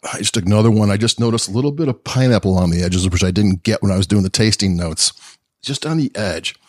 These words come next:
It's a flavorful, uh, Chardonnay.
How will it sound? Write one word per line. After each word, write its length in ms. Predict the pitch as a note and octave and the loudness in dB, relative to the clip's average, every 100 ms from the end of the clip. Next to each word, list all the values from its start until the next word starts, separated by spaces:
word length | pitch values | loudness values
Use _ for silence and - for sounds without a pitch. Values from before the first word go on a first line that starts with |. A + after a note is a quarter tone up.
| - - - | -20 -20 -10
It's 160 | - A3+ | -6 -4
a 40 | |
flavorful, 840 | - A#2 A2 B2 A2+ C3+ C#3 C3 - - _ - | -2 0 2 2 2 2 2 0 -10 -20 _ -8
uh, 180 | C#3 C#3 | -2 0
Chardonnay. 680 | C#3 B2+ C3+ G#3+ B2+ C2+ D2+ | 2 2 2 2 0 0 -6